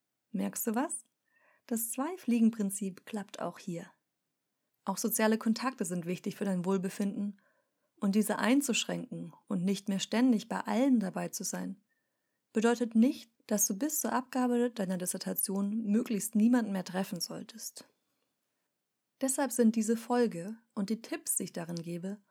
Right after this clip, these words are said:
auch nichts für dich, wenn du sowieso schon die Promotion über alles stellst und kein Sozialleben mehr hast. Dann liegt dein Problem nämlich woanders,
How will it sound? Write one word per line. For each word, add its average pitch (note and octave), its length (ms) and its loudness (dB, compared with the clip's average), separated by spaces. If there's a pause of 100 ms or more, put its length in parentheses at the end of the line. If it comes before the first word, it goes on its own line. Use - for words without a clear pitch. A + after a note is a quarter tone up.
(400)
auch A3 240 0
nichts - 400 2
für B3 80 2
dich, A#3 380 -2 (300)
wenn G#3+ 120 4
du A3 80 6
sowieso C4 440 2
schon A3+ 160 0
die F#3+ 60 -2
Promotion G3+ 760 -4
über B3 260 2
alles A3+ 300 0
stellst A3+ 440 -2
und G3 140 -2
kein G3+ 240 -2
Sozialleben G3 600 -2
mehr D#3+ 160 -8
hast. E3+ 240 -8 (840)
Dann B3+ 220 2
liegt B3+ 160 2
dein A3 140 0
Problem G#3 320 0
nämlich G#3 280 0
woanders, A3 540 -6